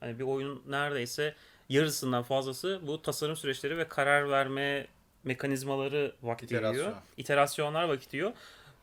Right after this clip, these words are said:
Speaker 1: Büyük ihtimal oyun bu-, bunu yaparken de moderniz-, modernizasyonlara, e,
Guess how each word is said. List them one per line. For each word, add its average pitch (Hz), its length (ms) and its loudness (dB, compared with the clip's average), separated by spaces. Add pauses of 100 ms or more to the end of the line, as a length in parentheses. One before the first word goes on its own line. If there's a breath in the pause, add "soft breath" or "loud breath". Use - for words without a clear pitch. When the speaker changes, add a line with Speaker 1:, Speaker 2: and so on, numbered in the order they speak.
Speaker 1:
Büyük 175 360 0
ihtimal 196 380 2
oyun 185 420 2
bu-, 196 280 2
bunu 190 140 0
yaparken 190 520 2
de 151 40 0
moderniz-, 156 580 0
modernizasyonlara, 147 1400 -2
e, 87 140 -10